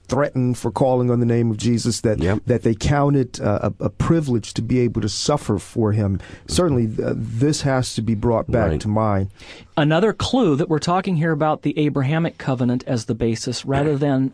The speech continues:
Speaker 3: the Sinai covenant as the basis is that there was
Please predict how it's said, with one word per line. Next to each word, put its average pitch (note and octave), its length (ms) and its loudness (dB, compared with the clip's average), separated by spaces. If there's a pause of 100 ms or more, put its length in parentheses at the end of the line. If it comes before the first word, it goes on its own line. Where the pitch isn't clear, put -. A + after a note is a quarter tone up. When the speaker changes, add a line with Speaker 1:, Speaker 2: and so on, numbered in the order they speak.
Speaker 3:
the B2 200 0
Sinai D#3+ 420 0
covenant A2 480 -2
as A2 220 -2
the A#2 80 -4
basis G#2+ 560 -4 (920)
is D#3 260 2
that E3 180 2
there F#3 160 2
was D#3 180 2